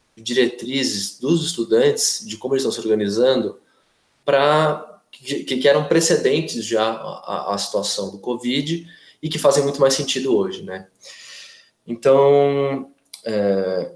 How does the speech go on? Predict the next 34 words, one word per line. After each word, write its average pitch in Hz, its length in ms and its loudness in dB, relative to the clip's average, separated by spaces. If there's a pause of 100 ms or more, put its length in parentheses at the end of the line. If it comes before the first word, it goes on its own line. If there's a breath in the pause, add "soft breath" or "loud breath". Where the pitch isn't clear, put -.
(120)
enfim, 104 400 -10 (520)
todos 151 320 2
os 127 80 -2
vídeos, 113 360 2
todas 117 240 0
essas 110 180 2
lives 104 280 2
estão 117 180 2
disponíveis 104 720 0
no 107 80 -2
YouTube 113 460 0
e 110 40 2
no 110 60 0
Instagram 101 640 -2 (480)
do 98 280 -6
I 104 60 4
A 107 80 6
B, 113 280 4
então 101 260 -4
quem 113 160 -6
quiser 101 560 0 (360)
ver 104 220 4
algum, 101 300 0
consultar 104 420 -4
alguma, 101 480 0
elas 95 140 -10
estão 101 120 -10
disponíveis 98 540 -4
lá. 113 400 -4 (760 soft breath)
E 113 140 2
a 113 60 6
ideia 113 360 6
de 120 180 0
hoje 127 600 2